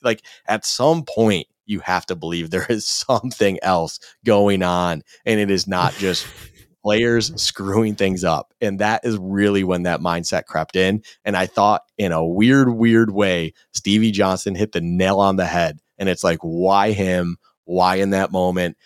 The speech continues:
Speaker 1: The game meant nothing. Like, it's not like we were going to the playoffs. As I said, going into it, we were two and eight. We obviously end up two and nine.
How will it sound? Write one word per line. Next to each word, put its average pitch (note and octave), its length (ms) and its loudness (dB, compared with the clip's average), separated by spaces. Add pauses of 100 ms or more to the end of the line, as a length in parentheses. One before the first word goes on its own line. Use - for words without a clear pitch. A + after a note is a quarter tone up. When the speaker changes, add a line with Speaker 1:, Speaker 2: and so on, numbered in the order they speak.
(180)
Speaker 1:
The C#3+ 80 0
game C3+ 420 0
meant B2+ 220 -2
nothing. F2+ 500 -4 (280)
Like, F#2 260 -4
it's - 240 -4
not A2+ 220 -2
like C#3 160 -2
we G#2+ 140 4
were F#2+ 100 2
going F2+ 220 0
to E2 40 -2
the D#2 80 -6
playoffs. F2 480 0
As B2+ 180 0
I A2 80 0
said, F#2 280 -2
going F#2+ 220 0
into F#2 180 0
it, - 60 -2
we D2 60 -6
were E2+ 120 -4
two - 180 -4
and F2+ 80 -2
eight. E2 220 -4
We E2 420 -8
obviously F2+ 640 -2
end E2+ 160 -4
up E2+ 120 -4
two E2 180 -6
and D#2+ 100 -8
nine. G2 280 -2